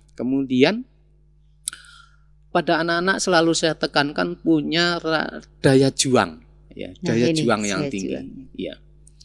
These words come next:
Speaker 1: Karena apa? Ada cita-cita yang ingin dicapai gitu. Segala sesuatu itu, wah ini hanya apa ya?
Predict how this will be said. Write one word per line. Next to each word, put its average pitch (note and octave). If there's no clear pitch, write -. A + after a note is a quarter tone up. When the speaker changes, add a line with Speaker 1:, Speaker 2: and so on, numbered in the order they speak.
Speaker 1:
Karena E3
apa? D#3+
Ada F3+
cita-cita F#3+
yang F3
ingin E3+
dicapai C#3
gitu. F#2
Segala A#2+
sesuatu C#3+
itu, C#3
wah G2+
ini G#2
hanya G2
apa F3+
ya? B2+